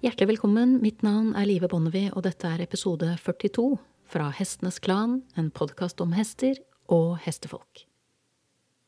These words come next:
I dag har jeg tatt en prat med Anne Myhrvold, som er salergonom. Det er en utdannelse fra Saddle Fit for Life, som det er mulig å ta i U S A,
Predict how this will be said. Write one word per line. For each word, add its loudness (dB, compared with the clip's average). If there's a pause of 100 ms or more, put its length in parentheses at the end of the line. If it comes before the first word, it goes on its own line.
(140)
I 0
dag 2
har 2
jeg -2
tatt -2
en 0
prat -4
med -2
Anne 2
Myhrvold, -2 (480)
som 0
er -4
salergonom. -2 (960)
Det 0
er 0
en 2
utdannelse -4
fra -4
Saddle -6
Fit -6
for 0
Life, -4 (400)
som -4
det 2
er 4
mulig 0
å -8
ta -2
i 0
U -2
S -6
A, -2